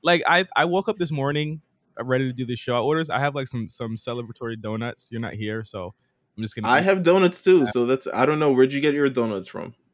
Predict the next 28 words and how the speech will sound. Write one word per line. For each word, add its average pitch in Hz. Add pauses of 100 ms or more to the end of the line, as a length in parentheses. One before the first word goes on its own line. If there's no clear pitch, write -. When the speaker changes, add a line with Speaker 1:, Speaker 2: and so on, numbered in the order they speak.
(140)
Speaker 1:
From 110
Paris 170
Baguette 117 (420)
here 110
Speaker 2:
Oh, 92
Speaker 1:
in, 95
uh, 92 (120)
Speaker 2:
all 87
right. 71 (220)
Speaker 1:
Hollywood. 101
Speaker 2:
I -
got 98
Dunkin'. 90
<laughs> -
Speaker 1:
Oh, 104
well, 104 (500)
these 120
are 113
gourmet, 117 (300)
you 113
know, 101
made 107
fresh 107
every -
single 98
day. 92 (720)
<laughs> 226
Speaker 2:
Cha-ching. 208